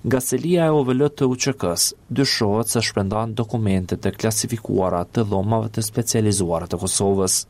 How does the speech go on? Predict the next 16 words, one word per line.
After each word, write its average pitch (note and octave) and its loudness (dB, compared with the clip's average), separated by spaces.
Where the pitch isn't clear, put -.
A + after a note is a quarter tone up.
Siç E3+ 2
pretendohet E3 2
edhe D3 2
në B2+ 2
akt A#2+ -2
akuzë, A2+ 0
në G#2+ 4
ato A#2 0
dokumente, G#2+ 0
kopjet G#2 0
të G2 -2
së F2+ 0
cilave G#2 2
ju G2 2
shpërndan G2+ -2
gazetarëve, E2 0